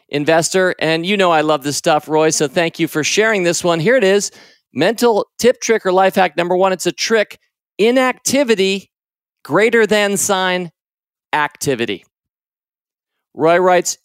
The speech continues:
"Inactivity outperforms activity within the realm of investing." And when you keep in mind that Roy Stevens has taken on the brand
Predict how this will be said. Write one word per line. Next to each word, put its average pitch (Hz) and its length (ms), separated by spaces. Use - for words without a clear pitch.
"Inactivity 208 840
outperforms 220 1000
activity 147 840
within 190 380
the 214 100
realm 151 380
of 139 360
investing." 131 760
And 120 100
when 131 100
you 143 80
keep 202 200
in 185 120
mind 180 300
that 147 260
Roy 185 260
Stevens 185 540
has 165 160
taken 190 320
on 180 140
the 165 60
brand 170 380